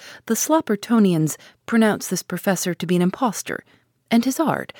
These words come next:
a piece of charlatanism, as they were only too happy to pronounce any professor or any art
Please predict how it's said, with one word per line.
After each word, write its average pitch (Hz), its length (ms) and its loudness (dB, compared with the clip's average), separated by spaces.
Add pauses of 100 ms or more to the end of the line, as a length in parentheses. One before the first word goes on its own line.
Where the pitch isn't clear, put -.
(160)
a 190 80 -4
piece - 300 -4
of 175 100 0
charlatanism, 143 800 -2 (480)
as 180 160 -2
they 190 120 4
were 185 120 0
only 190 220 4
too 185 200 -6
happy 196 340 -6
to 160 80 -4
pronounce 170 420 -2
any 202 200 4
professor 160 640 -2 (300)
or 190 180 2
any 165 280 2
art - 340 -4